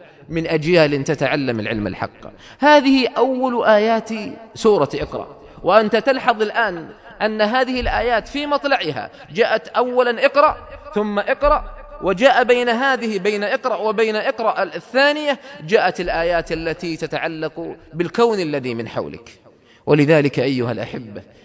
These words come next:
إذا أراد الإنسان أن يتنبه كيف يأخذ علمه الذي أمره الرب سبحانه وتعالى فيه، فلا بد له من وسيلتين اثنتين.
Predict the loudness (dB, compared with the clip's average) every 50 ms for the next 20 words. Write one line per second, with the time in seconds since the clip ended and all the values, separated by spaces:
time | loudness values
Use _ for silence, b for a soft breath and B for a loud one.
0 | B B -10 -6 -2 -2 -2 0 -2 -2 -4 -4 -4 -4 -6 -6 -8 -10 -8 -6
1 | -6 -6 -6 -8 -8 -8 -10 -8 -8 -8 -8 -8 -8 -6 -6 -6 -6 -4 -8 -10
2 | -10 -14 -20 -20 -20 -20 -20 _ _ _ _ _ _ _ _ 0 2 2 2 0
3 | 2 0 2 0 0 -2 -2 -2 -2 -4 -2 0 2 4 4 4 4 0 -2 0
4 | 0 0 0 0 0 -2 -2 -6 -10 -10 -2 0 0 0 0 0 -2 -4 -4 -4
5 | -4 -2 -2 -2 -4 -4 -6 -6 -6 -6 -8 -8 -10 -10 -10 -12 -10 -10 -10 -8
6 | -8 -8 -8 -8 -8 -8 -8 -8 -8 -8 -6 -8 -8 -10 -10 -10 -10 -10 B B
7 | B B B _ -4 -2 0 0 0 0 -2 -2 -6 -8 -8 -10 -8 -6 -4 -4
8 | -4 -6 -10 -12 -8 -6 -6 -6 -6 -6 -6 -6 -6 -6 -6 -8 -8 -6 -8 -8
9 | -8 -8 -8 -8 -10 -10 -10 -14 -16 -18 -20 -18 -20 -20 -20 -20